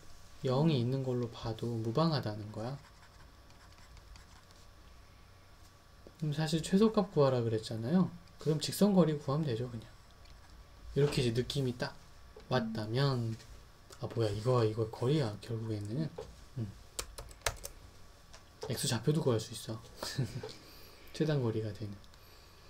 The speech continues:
그래서 사 빼기 이를 하고 일 빼기 오를 해서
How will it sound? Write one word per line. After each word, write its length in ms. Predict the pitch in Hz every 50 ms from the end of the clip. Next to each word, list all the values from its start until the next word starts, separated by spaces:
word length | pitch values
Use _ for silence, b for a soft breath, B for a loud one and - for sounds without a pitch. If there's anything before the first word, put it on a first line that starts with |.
| b b b b b b b b b b -
그래서 160 | - 120 -
사 140 | 143 147 147
빼기 320 | - 151 143 139 127 120
이를 240 | 113 110 117 120 127
하고 540 | 143 143 139 - - 165 170 180 190 196 185
일 200 | 170 139 139 143
빼기 260 | - 151 143 143 131 120
오를 280 | 110 110 110 113 117
해서 500 | 131 139 143 - 120 120 127 131 123 117